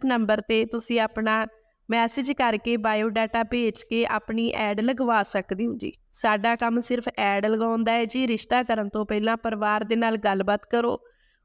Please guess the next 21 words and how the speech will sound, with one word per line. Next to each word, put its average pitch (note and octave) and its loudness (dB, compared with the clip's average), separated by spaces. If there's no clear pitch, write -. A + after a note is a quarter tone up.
ਜਾਂਚ A3+ 2
ਪੜਤਾਲ A#3+ 2
ਕਰੋ B3 0
ਤੇ B3+ 0
ਉਸ A3 0
ਤੋਂ A3+ -2
ਬਾਅਦ G#3+ 2
ਦੇ A#3 4
ਵਿੱਚ A3 0
ਤੁਸੀਂ C#4 0
ਰਿਸ਼ਤਾ - -2
ਕਰੋ। - -8
ਮਿਲਦੇ B3 2
ਹਾਂ C#4 2
ਜੀ C#4+ 0
ਇੱਕ C#4+ -2
ਹੋਰ A#3 0
ਨਵੀਂ A3+ 0
ਵੀਡੀਓ A3+ 2
ਦੇ A#3 0
ਨਾਲ। G#3 0